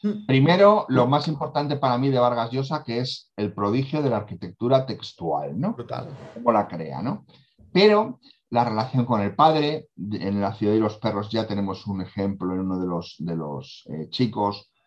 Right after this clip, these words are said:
Speaker 2: y la relación que tiene con su padre. Y luego esta, esta conversación que nace de un encuentro casual aparece en La ciudad de los perros, eh, cuando tiempo después,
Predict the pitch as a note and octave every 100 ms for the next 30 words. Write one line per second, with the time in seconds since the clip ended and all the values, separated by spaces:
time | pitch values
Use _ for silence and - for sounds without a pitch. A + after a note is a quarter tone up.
0 | _ F#2 G2+ F#2 F#2 F2 F2+ F2 F2+ -
1 | F2 G2 C3+ C#3+ C#3+ E3 - _ _ -
2 | G3 F#3 D#3+ F#3+ - - - E3 - -
3 | F#3+ F3+ E3 C#3+ B2+ A2+ - _ C3+ C3+
4 | E3+ E3 C3 A#2 G#2 - E2 - A#2+ D#3
5 | C#3+ C#3 C3+ G#2+ F#2+ G2+ B2 A#2+ - G#2+
6 | G#2+ - _ _ - A#2+ C#3 C3 C3 B2
7 | A#2+ G#2+ F#2+ - D3+ C#3 A#2+ G#3+ - _
8 | _ _ _ _ - E3 - D3 G#3+ A3+
9 | G3+ F3 E3+ F3 D#3+ C#3+ - F#3+ D#3+ D#3+
10 | A#3 - _ _ _ _ A#2+ B2+ A#2+ A2+
11 | G#2+ C3+ C3 C3+ C3 - D3 D3+ C#3 C3
12 | - -